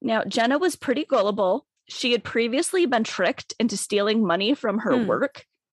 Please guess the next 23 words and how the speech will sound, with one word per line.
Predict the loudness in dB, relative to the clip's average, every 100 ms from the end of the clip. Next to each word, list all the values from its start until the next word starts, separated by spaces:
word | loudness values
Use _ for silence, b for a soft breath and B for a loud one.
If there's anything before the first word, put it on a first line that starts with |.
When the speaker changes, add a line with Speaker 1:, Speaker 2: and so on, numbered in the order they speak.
| -6
Speaker 1:
to | -6
give | 0 0 0
to | -6
some | -4 -4
people | -4 -2 0 0
from | -2 -2
online. | -2 -2 -2 -4 -4 -8 -10 _ _ _ _ _ _ _
So | -4 0 2 0 -4 _
it | -2
definitely | 0 0 2 2 2 2 0 0
is | 0 0
possible | 0 0 0 -2 0 0
that | 2 -2
someone | 0 -2 2
online | 0 2 0 2 0
could | -2 -2 0
have | 0 0
been | 0 0 -2
convincing | -2 -4 0 -2 0 -2 0
her | 2 2
to | 0 -2
do | -2 -2
something. | -2 -2 0 0 0